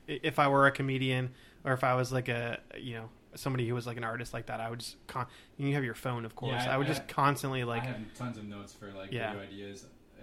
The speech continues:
Speaker 2: I, I have, I do cartoons too. I do have cartoon ideas, song ideas, song titles, just 'cause, 'cause I've written songs just ba-, <laughs> based on the song titles themselves.
Speaker 1: <laughs>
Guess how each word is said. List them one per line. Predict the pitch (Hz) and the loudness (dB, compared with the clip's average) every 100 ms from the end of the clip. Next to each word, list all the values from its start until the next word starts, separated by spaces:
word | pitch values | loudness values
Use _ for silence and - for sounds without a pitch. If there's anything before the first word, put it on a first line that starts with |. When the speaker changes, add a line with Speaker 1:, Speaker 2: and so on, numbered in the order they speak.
| 107 | -12
Speaker 2:
I, | |
I | 113 113 | -10 -10
have, | 117 123 127 | -8 -8 -6
I | 131 | -6
do | 127 | -6
cartoons | 120 - 113 107 | -6 -10 -10 -12
too. | - 104 | -12 -12
I | 101 | -10
do | 104 | -12
have | 104 - | -14 -14
cartoon | 107 107 107 104 | -12 -12 -14 -14
ideas, | 101 107 104 101 | -12 -12 -12 -12
song | 101 101 101 | -12 -12 -12
ideas, | 101 101 101 92 | -12 -10 -12 -14
song | - 104 101 | -14 -14 -12
titles, | - 104 107 110 107 | -10 -10 -10 -10 -12
just | - - | -16 -18
'cause, | - - - - | -20 -20 -20 -16
'cause | 101 - - - | -16 -16 -20 -16
I've | 98 87 | -16 -14
written | 104 101 98 | -14 -12 -12
songs | 107 98 101 | -12 -12 -14
just | - | -16
ba-, | 90 - | -16 -12
<laughs> | 113 | -6
based | 139 131 147 | -6 -4 -4
on | 127 | -4
the | 127 | -4
song | 131 117 123 | -4 -6 -6
titles | 113 117 123 117 | -4 -4 -6 -8
themselves. | 117 101 113 117 110 - - | -10 -8 -4 -4 -6 -8 -4
Speaker 1:
<laughs> | 127 - 160 | -2 -2 -6